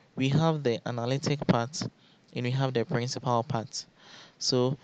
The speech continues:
the analytic part has positive powers, so you can see here we have positive one, but we don't bring it, we have two, then we have three, four, up to n.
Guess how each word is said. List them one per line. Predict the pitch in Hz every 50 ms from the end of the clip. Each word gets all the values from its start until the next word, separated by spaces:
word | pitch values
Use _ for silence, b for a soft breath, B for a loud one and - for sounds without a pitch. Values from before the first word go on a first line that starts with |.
| B B B B
the | - 135
analytic | 135 135 139 151 170 170 180 180 - -
part | - 139 131 131
has | 127 - 123 123 123 127 - - _ _ _ _ _ _ _ -
positive | 131 139 131 - 143 - 139 135 - -
powers, | - 127 110 104 92 151 -
so | - - - 127
you | 123 123
can | - 131 123 127
see | 135 - 135 131
here | 131 131 117 113
we | 117
have | 131 131 123 127 - -
positive | - 123 120 127 - - - 120 113
one, | 110 104 104 104 101 110 127 - _ B B B B B B
but | - 113
we | 113 113
don't | 120 123 123 120
bring | 107 107 107
it, | 107
we | 104 110
have | 110 127 135 123 123 127 -
two, | - - - 104 101 127 - B B B B B B
then | - 120 120
we | 120
have | 123 131 127 131 131 - - -
three, | 113 110 110 110 107 107 104 131 - - - -
four, | - 117 110 107 101 - B B B B B B B B -
up | 113 127 135 -
to | - - 107 -
n. | - 107 107 101 104